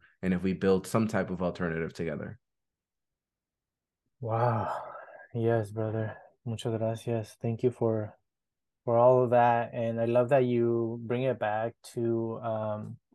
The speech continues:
Speaker 2: our indigenous roots and who we are as people and our identity.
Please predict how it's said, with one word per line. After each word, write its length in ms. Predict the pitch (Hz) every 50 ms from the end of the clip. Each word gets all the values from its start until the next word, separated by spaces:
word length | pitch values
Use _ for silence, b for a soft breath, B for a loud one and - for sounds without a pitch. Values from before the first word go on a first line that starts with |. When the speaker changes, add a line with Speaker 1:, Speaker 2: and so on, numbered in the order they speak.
| _ _
Speaker 2:
our 120 | - 123 120
indigenous 580 | 120 117 117 123 113 - 117 113 110 104 -
roots 480 | 117 117 117 117 113 - - - - -
and 160 | - 120 117 113 -
who 140 | - 120 117
we 160 | 120 120 117
are 180 | 113 113 110 110
as 160 | 110 107 -
people 440 | - - 117 113 110 - - 113 113
and 120 | 110 107
our 120 | 110 107 107
identity. 720 | 110 110 104 - - 107 110 110 107 110 110 110 110 -